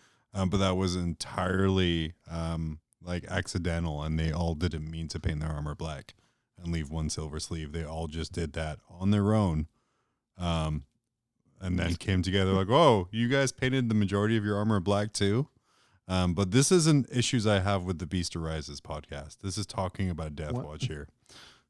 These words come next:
Speaker 2: <laughs> One of us is definitely gonna have to change.
Speaker 1: <laughs> So embarrassing. You guys left your metal arm metal too, even though, like, ceramite is, I assume, white. Um, yeah. <sighs>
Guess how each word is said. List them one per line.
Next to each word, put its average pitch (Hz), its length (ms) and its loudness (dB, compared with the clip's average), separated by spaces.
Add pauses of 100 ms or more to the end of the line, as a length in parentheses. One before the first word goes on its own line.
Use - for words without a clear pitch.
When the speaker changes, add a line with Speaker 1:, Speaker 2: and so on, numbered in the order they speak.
(520)
Speaker 2:
<laughs> - 560 -6
One 139 180 0
of 160 100 2
us 156 160 0
is 123 120 0
definitely 131 480 0
gonna 120 220 0
have 110 200 -2
to 113 80 -4
change. 98 600 -2 (140)
Speaker 1:
<laughs> 330 60 6 (1400)
So 120 340 8
embarrassing. 95 680 6
You 92 100 2
guys 92 160 2
left 92 240 2
your 95 140 0
metal 92 300 0
arm 90 260 -2
metal 87 260 -2
too, 95 400 -2 (120)
even 95 280 -2
though, 92 240 2
like, 92 280 -2
ceramite 92 760 -4
is, 87 160 -4
I 90 140 -6
assume, 87 500 -2
white. 90 360 -6 (560)
Um, 85 320 0 (280)
yeah. 92 260 -2 (1200)
<sighs> - 60 -8